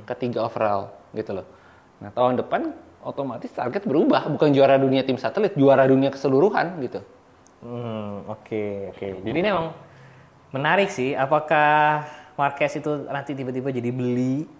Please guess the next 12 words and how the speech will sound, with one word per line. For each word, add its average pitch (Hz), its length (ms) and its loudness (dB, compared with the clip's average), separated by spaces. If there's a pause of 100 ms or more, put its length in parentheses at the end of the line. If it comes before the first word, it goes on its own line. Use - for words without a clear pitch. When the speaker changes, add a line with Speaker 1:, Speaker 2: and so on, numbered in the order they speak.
(240)
Speaker 2:
Gresini, 131 560 -8
ya 113 80 -6
nggak 82 160 -10
tahu 151 160 -2
ya. 120 140 -8 (840)
Speaker 1:
Ya, 107 280 -2 (200)
kita 120 320 -6
sih 151 320 -4
coba 120 480 0
tim 113 280 -8
R 110 200 -8
N 107 220 -10